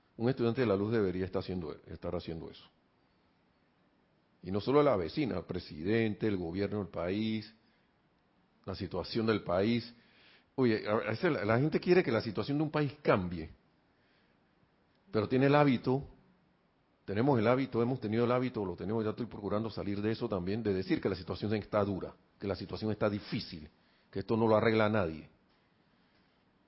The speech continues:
Y entonces va a haber personas que sí se le va a arreglar la cosa,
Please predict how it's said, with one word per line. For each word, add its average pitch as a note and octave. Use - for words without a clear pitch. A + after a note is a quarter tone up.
Y G#2
entonces C3
va D3
a D#3
haber D#3
personas C#3
que A2+
sí F3
se F3
le C3+
va A2+
a -
arreglar C#3+
la D3
cosa, A2